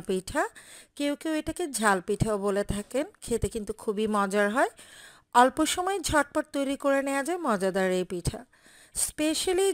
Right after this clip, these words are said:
যারা মিষ্টি জাতীয় পিঠা খেতে একদমই পছন্দ করে না, তাদের কাছে ভীষণ ভালো লাগবে আমার আজকের রেসিপি। তো নুন গড়া বা নুনিয়া পিঠাটা তৈরি করার জন্য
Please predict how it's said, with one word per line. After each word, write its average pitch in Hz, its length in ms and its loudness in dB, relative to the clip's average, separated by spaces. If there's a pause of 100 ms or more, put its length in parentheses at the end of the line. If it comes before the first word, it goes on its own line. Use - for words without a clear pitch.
যারা 330 220 8 (140)
মিষ্টি 254 400 0
জাতীয় 262 320 2
পিঠা 247 300 -4
খেতে 262 220 -2 (240)
একদমই 214 340 -6 (100)
পছন্দ 214 380 -4 (160)
করে 208 260 4
না, 262 60 -2 (120)
তাদের 185 300 0
কাছে 175 160 -4 (100)
ভীষণ 180 300 -6 (120)
ভালো 185 260 -2
লাগবে 175 220 -2 (100)
আমার 302 160 0 (160)
আজকের 185 340 -2
রেসিপি। 175 340 -6 (160)
তো 349 60 -2 (100)
নুন 302 160 0 (120)
গড়া 302 260 10
বা 349 80 8 (100)
নুনিয়া 240 320 4 (100)
পিঠাটা 240 320 2 (120)
তৈরি 214 240 6 (100)
করার 208 320 6
জন্য 233 180 -2